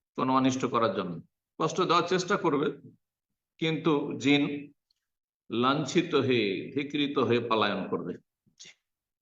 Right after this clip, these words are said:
বাড়িতে, বাসাতে যেখানে আছেন, সেখানে সূরা বাকারা নিয়মিত পড়ার চেষ্টা করবেন অতিরিক্ত। ইন্না শায়তানা ইয়ানফিরু মিনাল বাইত আল্লাযী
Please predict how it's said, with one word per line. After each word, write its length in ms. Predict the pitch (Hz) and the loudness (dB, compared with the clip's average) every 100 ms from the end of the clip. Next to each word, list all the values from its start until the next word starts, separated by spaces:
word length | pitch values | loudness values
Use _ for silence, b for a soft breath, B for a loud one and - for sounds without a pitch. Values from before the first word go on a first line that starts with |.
| _ _ _ _ | _ _ _ _
বাড়িতে, 520 | 117 110 117 113 113 | -2 0 0 2 2
বাসাতে 680 | 110 110 - 110 110 98 92 98 | 2 0 0 -2 0 -2 -4 -8
যেখানে 400 | 92 98 101 98 | -10 -8 -4 -4
আছেন, 400 | 95 120 113 123 | -2 -2 -2 -2
সেখানে 440 | 127 113 110 110 107 | 0 -2 -2 -4 -4
সূরা 300 | - 113 107 | -2 0 2
বাকারা 380 | 104 - 107 104 | 0 -2 -2 0
নিয়মিত 320 | 104 101 101 101 | 0 0 -2 -2
পড়ার 180 | 95 | -4
চেষ্টা 300 | - 120 120 | -2 -4 -4
করবেন 240 | 107 107 104 | -2 0 -2
অতিরিক্ত। 540 | 98 95 90 92 135 - _ - | -4 -4 -6 -6 -8 -8 _ -6
ইন্না 260 | 113 113 | -2 -2
শায়তানা 540 | 110 113 110 - 117 110 | -2 -2 -2 0 -2 0
ইয়ানফিরু 420 | 110 104 117 110 | -2 0 0 0
মিনাল 320 | 110 110 110 | -2 -2 -2
বাইত 340 | 107 139 143 - _ 127 | -2 -2 -2 -10 _ -2
আল্লাযী 880 | 123 117 117 110 110 95 90 - | 2 4 4 4 2 0 -4 -10